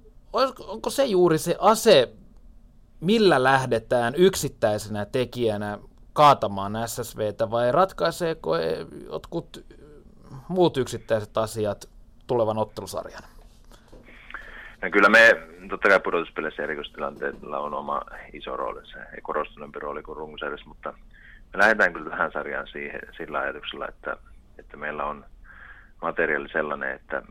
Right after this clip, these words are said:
Speaker 2: että tota, niin me lähdetään kyllä niin kuin joka rintamalla, joka rintamalla haastaa S S V ihan täysin ja, ja uskoisin näin, että, että, että asetelma on hiukan sellainen enemmän, että S S V haluaa sitä vauhtia pois ja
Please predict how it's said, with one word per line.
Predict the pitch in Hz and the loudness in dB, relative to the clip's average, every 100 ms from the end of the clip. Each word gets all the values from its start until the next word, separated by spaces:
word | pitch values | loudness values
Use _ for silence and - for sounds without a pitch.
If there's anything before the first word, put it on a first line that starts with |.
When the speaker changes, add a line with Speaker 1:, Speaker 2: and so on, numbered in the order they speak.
| - | -20
Speaker 2:
että | - - - | -20 -20 -20
tota, | 67 - 67 | -20 -14 -12
niin | 65 67 | -12 -14
me | 71 | -6
lähdetään | 76 73 69 | -6 -4 -8
kyllä | 69 71 69 | -8 -10 -10
niin | 69 | -8
kuin | 69 | -10
joka | - 69 | -6 -6
rintamalla, | 65 65 62 62 - - - - - | -6 -12 -14 -14 -14 -16 -18 -18 -18
joka | - 80 | -6 -6
rintamalla | 69 - 64 64 67 | -6 -10 -16 -12 -10
haastaa | 67 - 65 - - - - - - - 69 | -10 -8 -12 -12 -16 -20 -20 -20 -20 -14 -14
S | - 71 | -14 -12
S | |
V | 64 67 | -8 -6
ihan | 71 67 | -6 -6
täysin | 57 58 - - | -6 -6 -8 -14
ja, | 64 - - - | -14 -14 -16 -16
ja | 69 64 52 - - | -12 -10 -12 -16 -12
uskoisin | 85 - 80 78 | -10 -10 -10 -2
näin, | 82 82 | 2 2
että, | 73 - 78 73 - - - - - - - - - - | 0 -2 -2 -2 -6 -20 -20 -20 -20 -20 -20 -20 -20 -20
että, | 92 - - 69 64 - - - | -20 -20 -6 -4 -4 -6 -18 -18
että | 67 - 71 64 - - - | -18 -10 -10 -10 -12 -16 -12
asetelma | 78 80 73 71 71 | -8 -6 -8 -8 -6
on | 71 | -6
hiukan | 87 82 71 65 | -2 -4 -4 -8
sellainen | 76 67 65 62 | -8 -8 -10 -10
enemmän, | 67 60 64 62 | -10 -12 -10 -10
että | - 69 | -8 -10
S | - | -12
S | - | -12
V | 64 | -10
haluaa | 69 69 69 | -8 -8 -10
sitä | - 65 | -10 -8
vauhtia | 65 64 71 62 | -6 -8 -12 -12
pois | 69 64 - | -8 -10 -8
ja | 65 60 | -8 -10